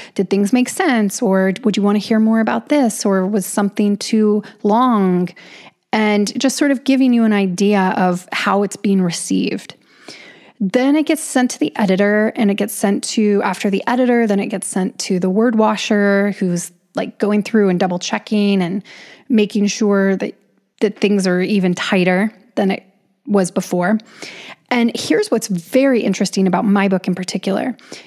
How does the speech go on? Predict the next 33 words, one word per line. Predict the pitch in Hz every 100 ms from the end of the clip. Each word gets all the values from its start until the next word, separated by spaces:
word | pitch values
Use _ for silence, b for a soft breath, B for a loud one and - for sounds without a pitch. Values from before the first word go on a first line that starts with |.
| B -
is, | 233 220 214 -
you | 226 220
know, | 202
I | 220
wrote | 226 202 240 339
it | 202
in | 190
English | 226 359 - - - - - b b b b -
and | 214 220
then | 226 285
it | 294 220
had | 214 196
to |
be | 190 196
translated | - 196 202 214 190 180 180 196
into | 175 -
Norwegian. | 175 175 202 226 185 175
So | 185 - 190 190 B B B
this | 196 226 -
book | 226 269 277
is | 247 208 - B B B -
the | 190
first | 202 - 208 254 240 - - -
book | 185 214 - - _ _ _ _
that | - 202 196 185 - - _ _ _ _ _ _ _ -
is | 269 233 196
really | 196 214 220 220
being | 196 190 196 196
translated | 196 - 185 196 214 190 185 185 185 _ _ _ -
in | 254 202
Norwegian | 190 185 214 240 214 196
about | 185 180 185
Ayurveda. | - 196 190 190 196 185